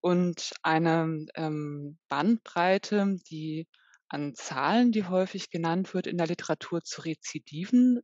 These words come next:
sind null bis neu-, zweiundneunzig Prozent.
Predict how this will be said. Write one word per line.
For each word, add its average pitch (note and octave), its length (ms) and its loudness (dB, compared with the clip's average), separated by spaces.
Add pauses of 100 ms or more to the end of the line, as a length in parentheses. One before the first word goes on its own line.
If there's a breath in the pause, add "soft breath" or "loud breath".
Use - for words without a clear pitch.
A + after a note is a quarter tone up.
(160)
sind D#3+ 540 -2 (100)
null F#3 540 2
bis - 240 -8
neu-, D3+ 260 0
zweiundneunzig E3 960 0
Prozent. F3 720 -6